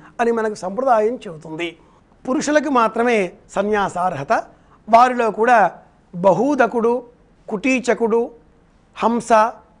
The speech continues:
పరమహంస అన్న పేరిట నాలుగు ఆశ్రమాలు. మళ్ళీ వీళ్ళలో కూడా ఈ కలియుగంలో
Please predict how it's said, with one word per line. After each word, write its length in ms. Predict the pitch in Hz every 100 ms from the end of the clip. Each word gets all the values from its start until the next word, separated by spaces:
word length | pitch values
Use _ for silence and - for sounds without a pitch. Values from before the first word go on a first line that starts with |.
| _ _ _ -
పరమహంస 640 | 208 220 202 165 202 190 202 196 - -
అన్న 200 | 208 202
పేరిట 400 | 170 202 214 190 208 - - 185
నాలుగు 340 | 180 185 170
ఆశ్రమాలు. 720 | 160 165 - 214 214 226 302 - _ - _
మళ్ళీ 220 | 294 339
వీళ్ళలో 420 | 339 269 277 285 262
కూడా 440 | 262 269 226 202 - -
ఈ 100 | 254
కలియుగంలో 680 | 226 233 247 240 240 220